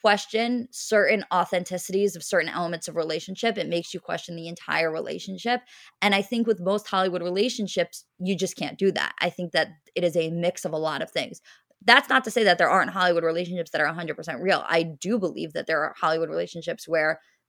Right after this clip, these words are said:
no ounce of it is up for debate and they are a hundred percent real and they love each other and, and all of the things that go along with that.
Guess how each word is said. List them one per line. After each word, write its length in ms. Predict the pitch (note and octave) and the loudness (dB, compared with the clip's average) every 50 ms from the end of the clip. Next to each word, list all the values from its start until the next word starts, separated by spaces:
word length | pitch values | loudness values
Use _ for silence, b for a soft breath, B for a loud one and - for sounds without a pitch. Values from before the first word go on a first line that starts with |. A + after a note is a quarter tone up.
| _ _ _ _ - | _ _ _ _ -12
no 400 | - E3 E3 E3+ G3 A#3 C#4+ D4+ | -10 -6 4 8 10 10 10 10
ounce 320 | F3 F#3 E3+ E3 F3 - - | 8 6 6 4 0 -4 4
of 80 | E3 | 6
it 200 | F3 D#3 - - - | 6 6 6 2 0
is 200 | F3 D#3+ D3+ - - | -2 -2 -2 0 2
up 160 | F3 F3 - | 2 2 2
for 140 | - - E3+ | 2 0 0
debate 300 | E3 D#3 D3 D3 D#3+ E3 | 0 0 2 2 4 4
and 120 | F3 E3 D#3+ | 4 4 2
they 120 | D#3 D3 | 2 2
are 120 | D3 D3+ | 2 0
a 60 | C#3+ - | 0 -2
hundred 300 | - F#3 F#3 F3 E3+ F3+ | -4 -4 -4 -4 -4 -4
percent 280 | F3 - - - - | -6 -6 -8 -8 -8
real 280 | D#3+ D#3 C#3 C#3 F3+ G3 | -4 -2 0 0 0 0
and 100 | F3+ D#3+ | 0 -2
they 80 | D#3 | -2
love 240 | D#3 D#3 D3+ D#3 D#3 | -2 -2 -4 -4 -4
each 220 | D#3+ D3+ D#3 - D#3 | -6 -8 -8 -8 -6
other 340 | D3 C#3+ C#3+ C#3+ E3+ - - - | -4 -2 0 0 0 0 -2 -6
and, 200 | F3 D#3 - - _ _ _ _ | -10 -12 -12 -14 _ _ _ _
and 300 | - E3 D#3+ D#3+ D#3+ D3 | -6 -4 -4 -4 -4 -6
all 220 | - - E3+ E3+ F3 | -2 0 2 2 2
of 80 | D#3 | 2
the 80 | D#3+ D#3+ | -2 -6
things 240 | - D3+ D3 D3+ D3+ | -8 -8 -8 -6 -6
that 100 | D3 D3 | -6 -4
go 100 | D3+ C#3+ | -4 -4
along 280 | C3+ B2 B2 A#2+ - | -4 -4 -6 -8 -8
with 100 | - - | -10 -8
that. 200 | - - - - | -6 -6 -6 -6